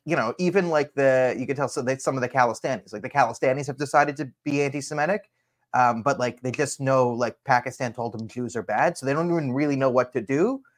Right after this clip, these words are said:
So they're just going like, "Grr, Jews bad, Hitler." And it, it, so it, you can kinda tell that, you know, they, they've been told to, to, to attack Jews,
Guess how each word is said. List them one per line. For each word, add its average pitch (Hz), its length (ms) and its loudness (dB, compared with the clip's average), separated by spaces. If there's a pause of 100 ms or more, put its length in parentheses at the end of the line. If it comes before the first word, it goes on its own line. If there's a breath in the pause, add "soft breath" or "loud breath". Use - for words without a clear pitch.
(200)
So - 140 -4
they're 147 140 6
just 151 420 0 (300)
going 143 320 4
like, 123 260 -2 (160)
"Grr, 160 800 10
Jews 208 580 4
bad, 165 720 6 (360)
Hitler." 240 340 8 (1000)
And 135 380 2 (280)
it, 143 240 -2
it, 123 160 -10 (260)
so 151 200 2
it, 160 220 -2
you 151 120 -2
can 143 160 -6
kinda 165 200 4
tell 156 220 4
that, 135 200 2 (260)
you 151 120 -6
know, 131 180 2
they, 123 200 -4
they've 117 260 -4
been 120 300 -6
told 175 380 2
to, 120 400 2
to, 120 160 -6
to 117 240 -4
attack 110 360 -2
Jews, 110 440 -4